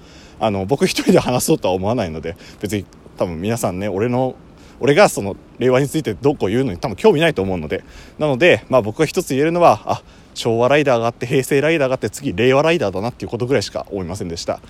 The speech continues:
はい。まあ、そんな四月一日新年度ということもあって、皆さん生活変わったりとかするんじゃないでしょうか。僕もね、ちょっと変わったりするので、まあ、そっちも頑張っていきたいななんてことを思います。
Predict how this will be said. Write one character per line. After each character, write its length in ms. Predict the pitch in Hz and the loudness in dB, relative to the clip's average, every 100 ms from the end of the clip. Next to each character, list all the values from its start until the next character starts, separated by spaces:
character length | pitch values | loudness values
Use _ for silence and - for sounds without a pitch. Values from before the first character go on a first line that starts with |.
| - - | -20 -10
は 200 | 95 101 | -4 -2
い。 100 | 92 - - - | -4 -10 -20 -6
ま 360 | 127 120 98 85 | 0 2 2 -2
あ、 40 | |
そ 120 | 110 | -4
ん 60 | 110 | -2
な 280 | 127 135 - - - | -2 -2 -6 -8 -8
四 140 | - | -6
月 180 | 113 - - | -6 -6 -8
一 100 | 120 | -6
日 160 | 127 - | -6 -6
新 220 | - 117 | -4 -2
年 140 | 139 | 0
度 100 | 135 | -2
と 120 | - | -4
い 20 | 92 | -6
う 40 | |
こ 100 | 110 | -6
と 100 | 120 | -6
も 60 | 131 | -6
あ 20 | |
っ 40 | |
て、 280 | - - 190 - - - | -4 -4 -4 -6 -14 -4
皆 140 | 120 | -4
さ 120 | 104 | -2
ん 40 | 95 | -4
生 140 | 139 | -4
活 160 | 170 - | -4 -4
変 80 | |
わ 60 | 294 | -6
っ 20 | |
た 100 | 359 | -4
り 60 | 339 | -6
と 80 | - | -8
か 80 | |
す 120 | - - | -10 -6
る 100 | 415 | -6
ん 40 | |
じ 80 | 143 | -6
ゃ 60 | |
な 80 | 139 | -4
い 40 | 135 | -6
で 60 | |
し 120 | 98 - | -6 -10
ょ 40 | |
う 40 | 92 | -12
か。 220 | - - - - - | -12 -12 -14 -20 -16
僕 180 | 143 233 | -8 -4
も 100 | 247 | 0
ね、 220 | 233 135 | 0 0
ち 80 | - | -4
ょ 20 | |
っ 20 | 117 | -6
と 80 | - | -2
変 80 | |
わ 80 | 107 | -2
っ 20 | |
た 120 | - 107 | 0 -2
り 60 | |
す 120 | - | -2
る 80 | 92 | -6
の 120 | 90 | -8
で、 140 | 73 62 | -10 -12
ま 80 | 87 | -10
あ、 20 | |
そ 120 | - | -10
っ 20 | 95 | -8
ち 100 | 98 | -10
も 60 | |
頑 140 | 85 90 | -8 -8
張 60 | |
っ 20 | 82 | -8
て 100 | 92 | -12
い 40 | |
き 40 | |
た 120 | - 82 | -12 -12
い 60 | |
な 80 | 80 | -12
な 80 | 65 | -14
ん 60 | |
て 100 | 71 | -16
こ 80 | - | -18
と 120 | - | -16
を 20 | 67 | -16
思 140 | 58 | -16
い 60 | - | -18
ま 140 | - | -18
す。 200 | - - | -16 -18